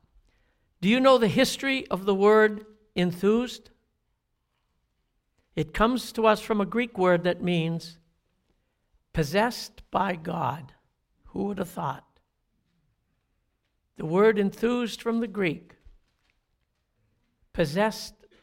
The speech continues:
by God. If our level of enthusiasm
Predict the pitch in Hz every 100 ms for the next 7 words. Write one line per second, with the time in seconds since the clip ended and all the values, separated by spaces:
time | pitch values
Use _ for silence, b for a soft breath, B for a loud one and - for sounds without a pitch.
0 | _ 180 175 175 180 202 - 165 147 139
1 | 131 - _ _ _ _ _ _ _ _
2 | _ _ _ _ _ _ - - b _
3 | _ _ 170 170 175 190 185 226 220 226
4 | 190 170 - - 170 170 240 240 196 180
5 | 156 160 151 156